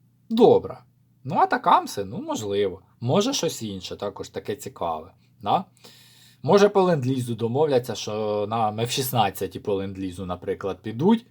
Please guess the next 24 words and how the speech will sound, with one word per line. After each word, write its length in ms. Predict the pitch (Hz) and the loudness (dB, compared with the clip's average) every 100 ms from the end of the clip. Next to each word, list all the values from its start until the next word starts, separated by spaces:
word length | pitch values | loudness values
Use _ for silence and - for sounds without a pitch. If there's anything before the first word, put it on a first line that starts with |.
| _ - | _ -4
що 160 | 135 | 0
це 160 | 123 127 | 2 6
також 400 | 143 180 165 123 | 8 8 4 -4
було 280 | 120 131 135 | 0 0 0
б 120 | 127 | -4
пречудово 880 | 135 123 175 - 151 120 90 82 82 | -4 0 -2 -4 -8 -6 -8 -8 -12
просто. 560 | - 85 85 - - - - - - - - | -16 -18 -18 -20 -20 -18 -14 -14 -16 -12 -4
Е, 280 | 110 113 | 0 4
ось. 420 | 120 117 92 - _ _ - | 6 6 2 -2 _ _ -10
Ну, 120 | 117 | 4
тобто, 360 | 165 165 165 165 | 4 6 2 4
не 120 | 196 | -2
все 200 | 208 190 | 2 2
ми 120 | 131 | 2
дізнаємось, 640 | 104 107 175 294 - - - | -4 -2 0 0 -2 -8 -8
але 280 | 110 139 208 | -2 0 0
ось 300 | 196 185 - | 0 -2 -4
воно 240 | 135 151 | -4 -4
пов-, 180 | 170 165 | 0 -2
повплия-, 640 | 151 175 156 160 147 160 | 2 0 2 2 2 0
повпливає 600 | 151 151 135 147 139 196 147 | 0 -2 -2 -2 0 0 0
і 40 | |
добре 300 | 117 90 87 | -2 -4 -6
повпливає. 460 | - - - 80 | -10 -12 -12 -16